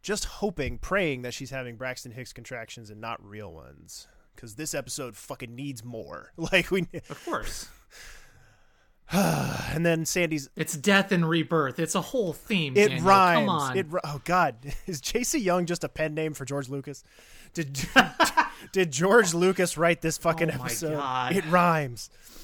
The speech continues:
Speaker 2: No, I'm pretty sure George Lucas is just actually, uh, R. Scott Gemmell.
Speaker 1: Ooh, there's a twist.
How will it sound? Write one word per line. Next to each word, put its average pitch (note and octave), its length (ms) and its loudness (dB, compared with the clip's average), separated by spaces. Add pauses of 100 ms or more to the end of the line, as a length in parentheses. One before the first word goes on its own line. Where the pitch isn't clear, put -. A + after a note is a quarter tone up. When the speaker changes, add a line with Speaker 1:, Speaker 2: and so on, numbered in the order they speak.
(340)
Speaker 2:
No, F3 180 4
I'm F3 100 6
pretty G#3+ 200 4
sure - 160 0
George C#3+ 280 0
Lucas C3 300 -4
is A2+ 60 -12
just B2+ 220 -6
actually, A#2+ 560 -6 (160)
uh, C3+ 40 -10 (200)
R. B2 140 -4
Scott A#2 240 -8
Gemmell. A2+ 320 -10 (220)
Speaker 1:
Ooh, F#3+ 360 0
there's D#3 220 -4
a A2+ 60 -12
twist. - 400 -16